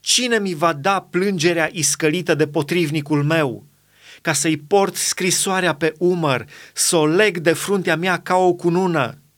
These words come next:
să-i dau socoteală de toți pașii mei,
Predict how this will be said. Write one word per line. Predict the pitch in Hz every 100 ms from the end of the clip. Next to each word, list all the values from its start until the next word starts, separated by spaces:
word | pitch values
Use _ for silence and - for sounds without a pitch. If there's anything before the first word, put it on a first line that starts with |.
| _ _ - -
să-i | - 151
dau | 135 156
socoteală | 143 160 147 143 175 175
de | 139 139
toți | 143 180 180 -
pașii | 156 151 165
mei, | 151 170 151